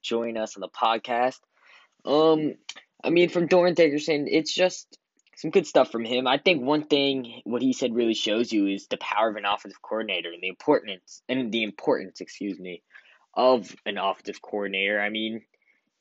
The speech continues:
is, he showed it right there. His first three years, he had, uh, Matt Cavanaugh as the offensive coordinator. Matt Cavanaugh never took advantage of Dickerson's talent, but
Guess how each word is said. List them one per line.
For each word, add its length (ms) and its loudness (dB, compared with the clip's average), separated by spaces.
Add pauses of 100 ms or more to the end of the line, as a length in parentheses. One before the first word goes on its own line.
is, 160 -8
he 180 2
showed 280 2
it 40 -6
right 260 0
there. 280 6
His 100 -4
first 400 -8
three 240 -2
years, 500 0
he 140 -8
had, 160 -4
uh, 240 0 (180)
Matt 280 -8
Cavanaugh 420 -6
as 80 -8
the 140 -4
offensive 360 -2
coordinator. 640 2 (340)
Matt 300 0
Cavanaugh 460 -2
never 280 0
took 220 -8
advantage 500 -6
of 320 -4
Dickerson's 460 -8
talent, 420 -2
but 200 0